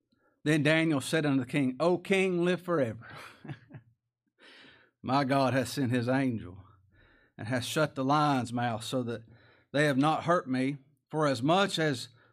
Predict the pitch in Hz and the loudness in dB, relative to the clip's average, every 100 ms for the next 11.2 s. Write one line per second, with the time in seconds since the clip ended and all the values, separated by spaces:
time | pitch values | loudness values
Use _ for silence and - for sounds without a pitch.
0 | _ - 175 190 170 180 - 175 180 185 | _ -4 0 2 2 0 2 0 2 -2
1 | 185 - - 180 175 160 120 160 160 170 | -4 -8 -6 0 0 0 -2 0 2 2
2 | 165 143 110 101 107 _ _ _ _ _ | 2 2 0 -8 -14 _ _ _ _ _
3 | _ _ _ _ _ _ _ - 117 139 | _ _ _ _ _ _ _ -10 0 0
4 | 139 151 127 - 151 147 147 120 113 120 | 0 -4 -6 -6 -4 -2 -2 -2 -6 -8
5 | 117 113 113 - - _ 107 107 120 120 | -6 -4 -6 -12 -20 _ -12 -8 -6 -6
6 | 120 117 131 113 95 - _ _ _ _ | -8 -8 -8 -8 -10 -16 _ _ _ _
7 | _ _ _ 120 120 165 165 143 123 117 | _ _ _ -10 -6 -2 0 0 -2 -8
8 | - 170 170 170 170 160 _ _ _ 123 | -6 -4 -2 -2 -2 -6 _ _ _ -4
9 | 131 143 139 127 - 110 107 101 104 107 | 0 2 2 -2 -8 -14 -12 -12 -12 -16
10 | _ _ - 123 135 127 139 202 208 123 | _ _ -10 -6 -2 2 4 4 2 0
11 | 107 92 | -4 -10